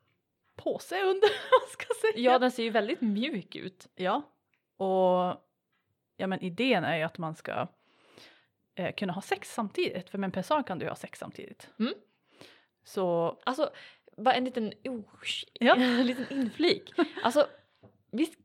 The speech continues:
Speaker 2: man kan ju ha det med en menskopp också, egentligen.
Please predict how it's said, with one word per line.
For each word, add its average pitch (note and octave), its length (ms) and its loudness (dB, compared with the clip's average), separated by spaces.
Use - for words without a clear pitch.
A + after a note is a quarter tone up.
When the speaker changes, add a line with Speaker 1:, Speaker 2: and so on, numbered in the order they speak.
Speaker 2:
man D#4 140 -2
kan - 340 -2
ju A#3+ 80 2
ha G3 180 2
det G3 120 0
med F#3+ 140 -4
en F#3 140 -2
menskopp A3+ 500 -6
också, - 400 -6
egentligen. B3 800 -4